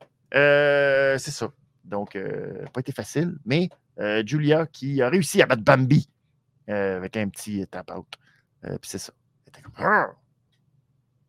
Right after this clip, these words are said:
Un petit deux minutes pour remplir. Euh, ensuite, on a eu une petite promo Malakai Black pour parler, euh, du masque de Andrade et l'analogie du masque. C'était fantastique. Parce que c'est beau.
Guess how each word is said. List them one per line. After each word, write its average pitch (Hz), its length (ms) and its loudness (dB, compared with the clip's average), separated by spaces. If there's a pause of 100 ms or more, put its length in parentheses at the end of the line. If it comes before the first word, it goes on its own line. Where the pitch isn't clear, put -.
(200)
Un 113 60 -8
petit - 160 -10
deux 131 80 4
minutes 101 340 0 (760)
pour 107 140 -10
remplir. 104 360 -4 (480)
Euh, 139 300 12
ensuite, 160 280 6
on 202 80 4
a 196 60 4
eu 214 80 2
une 196 160 4
petite 190 260 -4
promo 196 280 4
Malakai 196 340 6
Black 196 540 4 (480)
pour 127 120 -14
parler, 160 520 2
euh, 120 80 2
du 107 120 -10
masque 156 440 0
de 123 240 -2
Andrade 151 480 0
et 175 180 0 (300)
l'analogie 131 580 0
du 117 80 -6
masque. 127 540 -2 (260)
C'était - 240 -14
fantastique. - 920 -12
Parce - 140 -20
que 165 320 -2 (1500)
c'est 185 200 -2
beau. 247 400 0